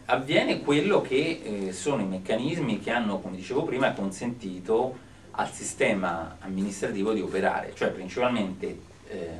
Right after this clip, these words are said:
dei prestiti a tasso agevolato, in una certa misura.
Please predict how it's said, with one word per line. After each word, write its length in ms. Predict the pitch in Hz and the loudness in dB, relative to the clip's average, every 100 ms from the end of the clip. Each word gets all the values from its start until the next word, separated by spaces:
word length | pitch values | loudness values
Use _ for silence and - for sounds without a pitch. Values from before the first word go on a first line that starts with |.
| 80 | -10
dei 120 | - 90 | -10 -2
prestiti 500 | - 127 - 95 85 | 4 4 2 -6 -8
a 80 | - | -2
tasso 480 | 98 92 - 87 80 | 0 0 -2 -8 -8
agevolato, 800 | 80 85 87 98 - - 107 95 - - - | -8 -4 0 2 0 -6 -10 -10 -14 -20 -18
in 60 | 95 | -14
una 140 | 92 - | -14 -14
certa 240 | - - | -16 -12
misura. 480 | 98 95 - 101 - | -10 -10 -12 -12 -10